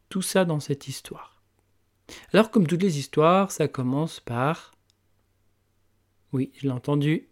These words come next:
il était une fois. Il était une fois une perle triste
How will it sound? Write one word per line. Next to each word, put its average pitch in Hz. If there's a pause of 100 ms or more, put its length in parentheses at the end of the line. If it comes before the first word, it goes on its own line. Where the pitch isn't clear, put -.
(160)
il 196
était 175
une 156
fois. - (880)
Il 127
était 127
une 135
fois 190 (540)
une 143
perle 170
triste -